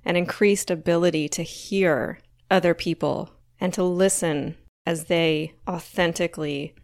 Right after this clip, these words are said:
tell you their personal truth of, of what it feels like to them may be different from you, an increased ability to understand that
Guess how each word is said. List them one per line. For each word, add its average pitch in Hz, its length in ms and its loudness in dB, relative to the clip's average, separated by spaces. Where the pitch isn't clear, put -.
tell 160 560 0
you 175 240 0
their 190 240 6
personal 202 480 0
truth - 580 -4
of, 165 300 -6
of 160 100 -4
what 175 160 4
it - 120 0
feels 214 280 2
like 185 140 0
to 180 140 -6
them 160 460 -4
may 170 180 0
be 185 120 0
different 208 400 2
from 160 200 -4
you, 143 300 -6
an 190 100 2
increased 208 440 0
ability 180 460 4
to 175 80 -2
understand 170 680 -2
that 147 280 -4